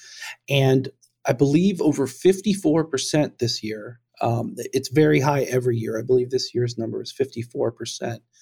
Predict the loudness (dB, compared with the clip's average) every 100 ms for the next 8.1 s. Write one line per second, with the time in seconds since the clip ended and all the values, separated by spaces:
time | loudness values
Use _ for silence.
0 | _ _ _ -20 -2 0 4 4 6 4
1 | 0 2 4 6 4 2 2 0 -4 _
2 | _ _ -10 4 6 6 4 4 6 6
3 | 4 4 4 2 4 4 6 4 0 _
4 | _ _ _ _ _ _ _ _ _ _
5 | _ _ 2 2 4 2 4 6 4 6
6 | 8 8 8 6 6 6 6 4 4 6
7 | 4 2 0 0 -2 -2 -2 -4 2 2
8 | 0